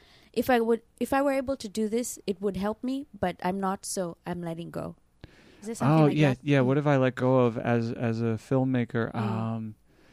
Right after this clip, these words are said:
Speaker 2: so much. I
Speaker 1: Mm.
Speaker 2: used to think that,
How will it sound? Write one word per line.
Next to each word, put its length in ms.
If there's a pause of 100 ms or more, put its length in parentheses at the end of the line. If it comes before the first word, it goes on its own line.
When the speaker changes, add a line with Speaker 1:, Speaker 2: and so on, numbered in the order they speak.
(200)
Speaker 2:
so 1800
much. 560
I 40
Speaker 1:
Mm. 60
Speaker 2:
used 260
to 340 (720)
think 340
that, 200